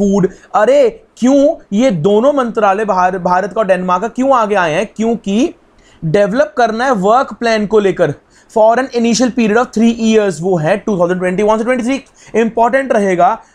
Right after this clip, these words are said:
mains perspective से स्टूडेंट्स। Clear? कोई डाउट तो नहीं है आपको? आगे बढ़ें। Next है, यहाँ पे रहता है कि दोनों तरफ से both sides agree to strengthen the existing city to city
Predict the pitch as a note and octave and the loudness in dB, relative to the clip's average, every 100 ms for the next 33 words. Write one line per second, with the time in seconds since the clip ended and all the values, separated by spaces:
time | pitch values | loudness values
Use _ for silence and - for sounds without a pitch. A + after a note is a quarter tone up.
0 | - F3+ G#3 C4+ D4 C4+ - A3 F#3+ F#3+ | -6 0 2 2 2 -2 -2 -4 -2 -2
1 | - E3+ E3 D#3 E3+ - _ _ _ - | -2 -6 -6 -6 -8 -12 _ _ _ -4
2 | G#3+ C4+ - _ _ _ _ _ _ _ | 0 0 -2 _ _ _ _ _ _ _
3 | _ _ _ - - F#3 F#3+ F#3 F#3 A#3 | _ _ _ -20 -4 -2 2 0 0 -2
4 | A#3+ A#3+ A#3 - C4 - _ - _ _ | 0 -2 -4 -6 -6 -6 _ -20 _ _
5 | - - F#3+ A3+ B3 C4+ D4 _ _ _ | -20 -4 -2 0 0 -2 -6 _ _ _
6 | _ _ _ - - _ _ _ _ _ | _ _ _ -20 -20 _ _ _ _ _
7 | _ _ _ F3+ A#3+ - B3 A3+ G3 F#3 | _ _ _ -4 -4 -2 0 2 0 0
8 | G3 F3 D#3 G#3+ - - - C4 D3+ F#3 | 0 0 0 0 -4 -12 -2 -2 0 0
9 | G3 C#4 B3 A3 F#3+ F3+ C3+ - _ - | 2 0 0 -2 0 -2 -2 -6 _ -10
10 | C#3 C3+ A#3+ C#4+ - - F3 D#3 - - | -6 0 2 0 -2 -2 -2 -4 -8 -4
11 | F#3+ D#3+ G#3+ F3 - - B3+ A#3+ - A#3 | -2 0 0 -2 -6 -8 -4 -4 -2 -2
12 | A#3 G3+ A3 - F#3+ D3 G#3 - A3 F#3 | -2 -2 -2 -2 -4 0 -2 0 -2 -4
13 | - _ - - G#3+ G3+ F#3+ - G#3 F3+ | -10 _ -12 -4 -2 -2 -4 -2 0 0